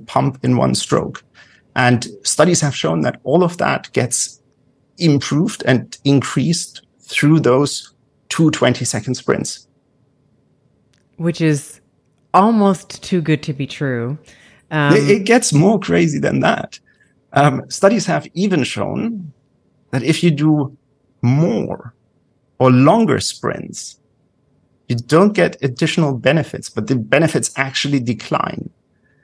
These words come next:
Speaker 1: Now, that is really confusing because for, for most exercise, there's a dose-response relationship. And the more
Speaker 2: In
Speaker 1: you
Speaker 2: terms
Speaker 1: do
Speaker 2: of oxygen delivery and consumption, or what,
Speaker 1: Yeah,
Speaker 2: what's
Speaker 1: exactly.
Speaker 2: the, what's
Speaker 1: And,
Speaker 2: the,
Speaker 1: and
Speaker 2: okay.
Speaker 1: fitness benefit. Yeah. So,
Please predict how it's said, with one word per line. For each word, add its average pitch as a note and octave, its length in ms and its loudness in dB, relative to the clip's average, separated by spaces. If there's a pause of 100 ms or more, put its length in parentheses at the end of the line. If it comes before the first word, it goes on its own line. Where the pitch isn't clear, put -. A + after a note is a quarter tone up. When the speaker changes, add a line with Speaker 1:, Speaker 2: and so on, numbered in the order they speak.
(300)
Speaker 1:
Now, E3 240 2
that D#3+ 160 4
is E3 180 0
really D#3 220 0
confusing D3 540 -4
because - 480 -6 (220)
for, D#3 400 -2
for E3+ 100 2
most F#3 320 4
exercise, B2 580 -4
there's B2+ 180 -2
a B2 40 -4
dose-response A2+ 920 -6
relationship. - 560 -6
And A2 100 -4
the A#2+ 60 0
more B2 200 4
Speaker 2:
In B2+ 60 4
Speaker 1:
you - 60 2
Speaker 2:
terms F#3 160 2
Speaker 1:
do F3+ 80 4
Speaker 2:
of E3 80 2
oxygen D3 440 -2
delivery C#3 380 -2
and C3+ 100 -4
consumption, D3 640 -4
or E3 100 0
what, C#3+ 160 0
Speaker 1:
Yeah, E3 140 4
Speaker 2:
what's E3 100 4
Speaker 1:
exactly. D3+ 220 0
Speaker 2:
the, - 80 -6
what's D3+ 140 2
Speaker 1:
And, D3+ 60 -2
Speaker 2:
the, C3+ 60 -2
Speaker 1:
and C#3+ 140 0
Speaker 2:
okay. D3+ 80 -6
Speaker 1:
fitness C#3+ 300 0
benefit. B2 560 -8
Yeah. - 300 0
So, D#3 420 0